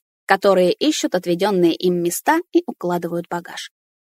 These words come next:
Хорошо, что мы поднялись на борт в числе первых и не участвуем в этой толчее. Скоро гул голосов затихает,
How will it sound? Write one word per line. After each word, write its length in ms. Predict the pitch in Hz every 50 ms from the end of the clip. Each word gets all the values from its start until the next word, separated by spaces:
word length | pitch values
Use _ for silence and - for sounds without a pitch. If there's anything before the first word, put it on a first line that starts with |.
| _ _
Хорошо, 260 | 247 247 247 - 359
что 160 | - - 202
мы 120 | 190 185 180
поднялись 420 | - 185 175 196 214 214 190 -
на 140 | 196 185 190
борт 200 | 220 294 294 -
в 60 | -
числе 320 | - - 185 - 220 214 208
первых 440 | - 277 240 175 - - - _ _ _
и 140 | 370 339 233
не 120 | 185 175
участвуем 580 | 175 175 - 202 208 196 - - 175 170 165 170
в 60 | 170
этой 200 | 170 - 165 160
толчее. 540 | - 165 180 180 - - 185 175 - - - _ _ _ _ _ _ _ _ _
Скоро 340 | - - - 427 403 254 214
гул 240 | 214 285 311 269 214
голосов 400 | 185 185 185 190 - 208 190 185
затихает, 540 | 180 170 - 175 - - 330 349 339 320